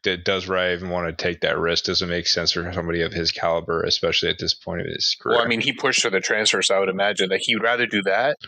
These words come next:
Speaker 2: than go to another, 'cause he obviously, he had other options, a few other clubs that made bids and stuff, so he preferred this project. And after speaking to Arteta, decided, like, "I'd rather do this than whatever other options he had on the table,"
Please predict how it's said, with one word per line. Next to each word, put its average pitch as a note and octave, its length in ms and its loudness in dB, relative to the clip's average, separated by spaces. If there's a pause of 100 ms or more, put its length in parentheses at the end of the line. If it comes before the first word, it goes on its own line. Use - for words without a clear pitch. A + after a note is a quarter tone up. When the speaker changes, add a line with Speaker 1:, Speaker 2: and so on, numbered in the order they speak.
(400)
Speaker 2:
than G#2+ 240 0
go G2+ 240 2
to G2 500 2
another, G#2 220 2
'cause - 220 2
he A#2 100 0
obviously, G2+ 360 2
he A2 60 2
had F#2+ 100 2
other F#2+ 200 2
options, F#2 340 0
a G2 60 4
few G2 180 0
other F#2 160 0
clubs F#2 260 -2
that F#2+ 100 0
made F2+ 140 0
bids F#2 200 0
and G#2+ 100 2
stuff, C#3+ 280 4
so F#2+ 260 2
he A#2+ 160 -2
preferred A2 400 -2
this G2 140 2
project. F#2+ 480 0 (500)
And G#2 100 -2
after F#2+ 200 0
speaking F#2+ 420 0
to G2+ 60 -2
Arteta, F#2 460 2 (140)
decided, F#2+ 360 0
like, F2+ 180 0
"I'd F#2 180 -2
rather F#2+ 320 2
do F2+ 140 -2
this F#2+ 300 2
than F#2 180 -2
whatever F#2+ 460 0 (100)
other F#2+ 180 0
options F2 380 0
he F#2+ 160 -2
had F#2+ 100 2
on - 120 -4
the - 240 -2
table," - 220 -2